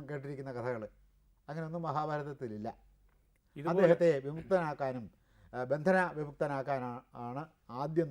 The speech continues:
Speaker 1: തന്നെ ഇദ്ദേഹം പറഞ്ഞത്. എന്നിട്ട് ആസനം കൂടി തിരുത്തിയിട്ട് ചോദിച്ചു, "ഇപ്പോൾ നാം തമ്മിലുള്ള, ഉള്ള, ആ, സൗഹൃദം പഴയതുപോലെ നിലവിൽ വന്നില്ലേ?" എന്ന് ചോദിക്കുന്നതിൽ വലിയ സ്വാർത്ഥതയില്ല. ആ സൗഹൃദത്തെ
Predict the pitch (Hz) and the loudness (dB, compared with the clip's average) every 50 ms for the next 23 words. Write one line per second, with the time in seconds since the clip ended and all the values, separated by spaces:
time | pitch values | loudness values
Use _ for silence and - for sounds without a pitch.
0 | 127 123 113 117 135 143 160 - _ _ _ _ _ _ _ - - - - 123 | -2 -2 -2 -2 -6 -6 -6 -10 _ _ _ _ _ _ _ -20 -20 -18 -10 -6
1 | 131 131 110 131 123 117 113 110 107 107 95 87 - _ 113 120 117 123 120 123 | -4 -4 -4 -4 -6 -8 -8 -8 -8 -10 -12 -14 -16 _ -16 -12 -8 -6 -8 -6
2 | - 160 143 139 139 131 123 127 123 120 120 139 139 127 123 123 120 127 123 117 | -8 -10 -10 -10 -10 -10 -8 -8 -10 -10 -8 -10 -10 -8 -8 -6 -6 -6 -6 -6
3 | 131 117 98 - - _ _ _ _ _ _ 113 107 117 123 127 131 127 131 131 | -6 -8 -8 -8 -12 _ _ _ _ _ _ -14 -6 -2 0 0 0 0 -4 -6
4 | 131 135 135 131 131 131 127 131 131 131 135 135 - 143 135 131 131 135 135 131 | -6 -4 -4 -4 -4 -4 -6 -4 -2 -2 -2 -2 -4 -6 -8 -4 -2 -2 -2 -2
5 | 131 - - 139 135 135 135 127 123 - 135 131 127 117 131 131 139 135 131 - | -4 -6 -8 -10 -8 -6 -6 -8 -6 -4 -2 -2 -2 -2 0 0 0 0 0 -4
6 | _ _ _ _ _ _ 131 120 120 131 135 135 127 131 127 131 127 127 127 120 | _ _ _ _ _ _ -2 0 2 0 0 0 -2 -2 -2 -2 -2 -4 -4 -4
7 | 131 139 135 135 131 127 135 - _ _ 143 143 139 135 127 117 110 123 131 139 | -4 -4 -2 -2 -2 -4 -4 -6 _ _ -12 -6 0 0 0 0 0 -6 -10 -10
8 | 135 - - 131 139 156 143 143 143 131 123 123 127 117 95 - - _ _ _ | -10 -6 -6 -4 -4 -6 -8 -10 -8 -6 -2 -2 -2 -2 -4 -8 -14 _ _ _
9 | _ _ _ _ _ 131 151 165 175 156 - 135 123 120 - - 120 107 98 87 | _ _ _ _ _ -6 0 0 0 2 2 0 -2 -2 -4 -6 -6 -6 -6 -8
10 | 82 87 - _ _ _ _ _ _ - _ - - _ _ _ _ _ _ _ | -12 -16 -18 _ _ _ _ _ _ -20 _ -20 -20 _ _ _ _ _ _ _
11 | _ - - - - _ _ _ - - 139 143 143 127 - 147 151 196 214 208 | _ -20 -20 -20 -20 _ _ _ -6 -2 0 0 0 0 2 4 4 6 8 6
12 | 233 208 202 202 - - 185 | 6 6 6 4 4 6 6